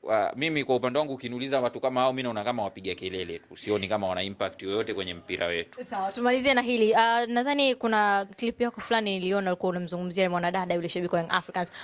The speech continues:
Speaker 2: Uliongea sana ukaona huyu kama vile vipi? Mbona kama vile analeta mambo ambayo kwenye
Speaker 1: Mm.
Speaker 2: soka kama hayajaelewa vizuri? Hebu tuyaongelee hayo pia kwa uchache. Tumzungumzie Madam Elizabeth kwa uchache.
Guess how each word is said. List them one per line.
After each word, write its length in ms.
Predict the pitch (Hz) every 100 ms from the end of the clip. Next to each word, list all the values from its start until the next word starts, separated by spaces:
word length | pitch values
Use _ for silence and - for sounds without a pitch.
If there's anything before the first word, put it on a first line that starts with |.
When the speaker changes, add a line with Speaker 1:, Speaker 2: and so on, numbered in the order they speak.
| -
Speaker 2:
Uliongea 460 | 240 254 262 294 240
sana 280 | - 240
ukaona 360 | 208 240 233 214 - - - -
huyu 460 | - 403 403 339 294 - 220
kama 240 | - 370 339
vile 260 | 320 339
vipi? 600 | 226 294 381 349 349 269 214
Mbona 300 | 262 349 330
kama 200 | 330 311
vile 200 | 330 285
analeta 680 | 240 233 240 240 233 175 -
mambo 280 | 226 277 254
ambayo 360 | 233 214 220 220 - - -
kwenye 160 | 240
Speaker 1:
Mm. 60 | 240
Speaker 2:
soka 240 | 302 294 254
kama 180 | 277
hayajaelewa 540 | 262 208 196 190 240 254
vizuri? 440 | 208 254 294 247 - -
Hebu 280 | 262 285 233
tuyaongelee 960 | - 240 233 226 220 226 220 214 226
hayo 200 | 214 220
pia 160 | 214 208
kwa 140 | 190
uchache. 460 | 185 - 156 - 156 -
Tumzungumzie 560 | - 208 208 202 202 202
Madam 260 | 175 165
Elizabeth 440 | 165 165 - 160 - - -
kwa 120 | 175
uchache. 380 | 165 175 -